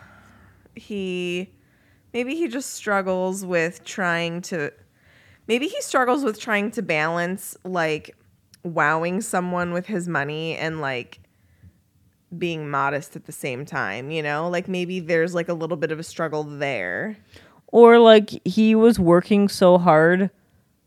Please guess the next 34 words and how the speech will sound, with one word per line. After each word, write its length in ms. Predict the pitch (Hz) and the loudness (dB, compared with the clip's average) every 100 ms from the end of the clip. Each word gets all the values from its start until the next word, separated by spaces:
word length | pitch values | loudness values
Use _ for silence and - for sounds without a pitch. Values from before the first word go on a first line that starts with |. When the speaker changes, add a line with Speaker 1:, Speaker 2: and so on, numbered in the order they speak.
| _ | _
Speaker 2:
for 500 | - - 175 175 185 | -6 2 4 4 4
his 420 | 196 185 180 175 | 4 2 0 -4
career 720 | - - 175 165 165 170 170 | -8 -4 0 2 2 4 2
and 300 | 165 165 165 | 2 2 2
his, 640 | 175 165 160 156 - - - _ _ _ _ _ | 4 4 2 -2 -8 -16 -20 _ _ _ _ _
like, 380 | - 160 147 - | 0 2 2 -2
invention 500 | - 175 160 165 - | 0 2 2 0 0
of 100 | 165 156 | 0 0
what, 180 | 160 | 0
like, 180 | - 156 | 0 -4
software 600 | - 151 151 - 180 180 175 | 0 2 2 2 4 6 6
that 140 | 139 | 4
he, 160 | 165 165 | 2 2
like, 320 | 156 160 - | 2 0 0
didn't 320 | 170 160 120 | 2 2 0
think 240 | 175 165 | -4 0
about 460 | 202 214 233 233 - | 4 6 6 6 2
relationships. 960 | 220 240 240 240 247 277 262 254 - - - | 2 4 4 4 0 2 0 0 -14 -20 -10
Speaker 1:
Yeah. 260 | 269 269 262 _ _ _ _ 190 | -6 -6 -6 _ _ _ _ 4
Speaker 2:
And 160 | 190 | 6
now 240 | 175 165 180 | 8 8 8
he's 120 | 180 | 6
like, 100 | - | 6
"Oh, 260 | 170 175 165 | 10 10 8
snap. 320 | - 202 - | 4 4 4
Like, 240 | 165 156 | 2 2
okay, 280 | - 170 170 | 0 4 6
I'm 100 | 160 | 6
successful. 760 | 160 180 - 226 - - 165 160 | 2 -4 6 6 6 2 4 4
Now 280 | 165 170 | 4 4
maybe 340 | 170 170 165 160 | 4 4 4 6
I 100 | 160 | 6
wanna, 280 | 160 156 151 | 4 2 2
like, 340 | 151 147 - | 0 0 -4